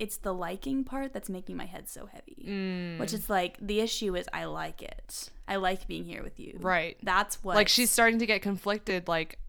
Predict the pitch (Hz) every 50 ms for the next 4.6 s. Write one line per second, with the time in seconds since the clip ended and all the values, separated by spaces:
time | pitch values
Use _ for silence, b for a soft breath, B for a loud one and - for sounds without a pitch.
0 | - - - 202 196 190 190 190 190 190 185 180 180 185 185 185 180 - 190 175
1 | - 165 160 160 170 185 208 214 - 233 240 262 - - 170 175 175 170 175 170
2 | 170 175 175 - - - - - - 170 165 165 170 165 - - 170 170 185 180
3 | 175 165 165 165 - 165 226 254 214 165 165 165 160 156 151 156 156 160 - 120
4 | 113 - 240 240 247 233 240 233 202 185 185 -